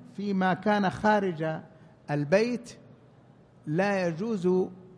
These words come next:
للرجل أن يتطيب بطيب يظهر لونه، ولا للمرأة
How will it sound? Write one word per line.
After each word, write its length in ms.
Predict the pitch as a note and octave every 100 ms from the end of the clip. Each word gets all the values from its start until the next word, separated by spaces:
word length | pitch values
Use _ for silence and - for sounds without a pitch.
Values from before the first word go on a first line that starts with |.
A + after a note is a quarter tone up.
| - -
للرجل 1000 | D3 D#3 D#3 D3+ - C#3+ E3 F3+ D#3+ D#3+
أن 140 | D#3+
يتطيب 640 | D#3+ D3 C#3 F3 F3+ D#3 D3
بطيب 500 | C#3+ D3 G3 G3 F3
يظهر 640 | E3+ F#3+ C4+ A3 A3+ G#3
لونه، 500 | F#3+ E3+ D#3 D#3+ B3+ - - - - -
ولا 340 | G#3+ B3+ B3
للمرأة 760 | A3 A3 A#3 A#3+ G#3 G#3 G#3+